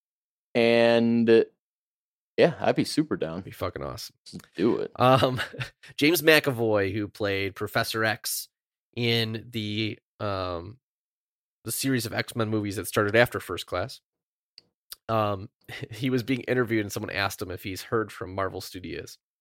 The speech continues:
Speaker 2: And he basically said, um, "I've definitely not got the call. And if I did, I would
Speaker 1: <laughs>
Speaker 2: definitely not be telling you."
Speaker 1: <laughs>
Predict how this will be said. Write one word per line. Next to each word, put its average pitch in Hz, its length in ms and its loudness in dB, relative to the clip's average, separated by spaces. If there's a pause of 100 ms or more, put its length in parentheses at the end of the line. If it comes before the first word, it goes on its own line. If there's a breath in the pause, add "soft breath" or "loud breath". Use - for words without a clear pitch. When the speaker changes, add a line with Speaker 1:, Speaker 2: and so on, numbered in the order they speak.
(840)
Speaker 2:
And 117 280 -8 (560 soft breath)
he 139 100 -2
basically 160 560 0
said, 110 520 -2 (520)
um, 95 680 0 (460)
"I've 135 280 4
definitely 190 440 4
not 135 340 2
got 139 220 6
the 143 80 -4
call. 98 460 -4 (680)
And 123 140 2
if 131 160 2
I 131 140 6
did, 139 320 6
I 123 140 8
would 117 240 4
Speaker 1:
<laughs> - 0 -
Speaker 2:
definitely 113 360 2
not 101 240 0
be 98 80 -10
telling 82 320 -8
you." 64 160 -14 (180)
Speaker 1:
<laughs> - 1040 2